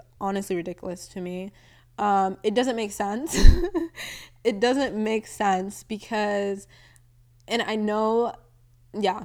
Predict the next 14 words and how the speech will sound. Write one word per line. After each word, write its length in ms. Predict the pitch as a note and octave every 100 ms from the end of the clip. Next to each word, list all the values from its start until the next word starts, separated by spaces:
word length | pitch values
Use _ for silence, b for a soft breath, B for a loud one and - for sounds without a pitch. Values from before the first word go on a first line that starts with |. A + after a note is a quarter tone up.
| -
no, 240 | G#3+ F#3+
to 180 | F#3 A#3
me 200 | A3 A#3+
personally, 560 | A#3 G3+ - A#3 A#3+ -
it 240 | G3 F3+
doesn't 420 | G3+ F#3+ G3 -
make 440 | G3 F#3 F#3 F#3 -
sense 360 | - F3 F#3
for 140 | - G3
me 160 | F#3+
to 80 | G3
try 560 | F#3+ - F#3+ F#3+ G3 G3+ -
to 120 | G#3
live 580 | G#3 G3 F#3+ F#3+ G3